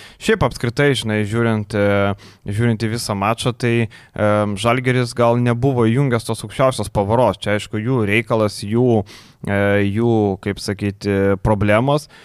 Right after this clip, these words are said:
Rytas atvažiavo su savo užduotim, su savo, e, kietumu, e, tokia nebijanti žaisti, suprantantis, kad suolas trumpas, suprantantis, kad, e, jeigu jie pralaimės, nieks jų nepasmerks.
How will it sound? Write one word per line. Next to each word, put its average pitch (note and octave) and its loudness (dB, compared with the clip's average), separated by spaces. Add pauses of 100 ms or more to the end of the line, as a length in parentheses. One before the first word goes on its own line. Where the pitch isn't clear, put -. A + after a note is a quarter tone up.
(120)
Rytas A2 -2
atvažiavo G#2 0
su - -10
savo G2+ 0
užduotim, G2 -2
su G2 -6
savo, G2+ 0 (240)
e, - -6 (640)
kietumu, A2+ 0 (280)
e, F2+ -2 (180)
tokia G#2 0 (100)
nebijanti A2 0
žaisti, C#3 0
suprantantis, A2 -2
kad G2 -6
suolas A2 0
trumpas, C3+ 0 (220)
suprantantis, A2 -4
kad, - -6
e, F#2 -2
jeigu G#2 0
jie G#2 2
pralaimės, G#2 0
nieks G#2 -6
jų G#2 -2
nepasmerks. G#2 -4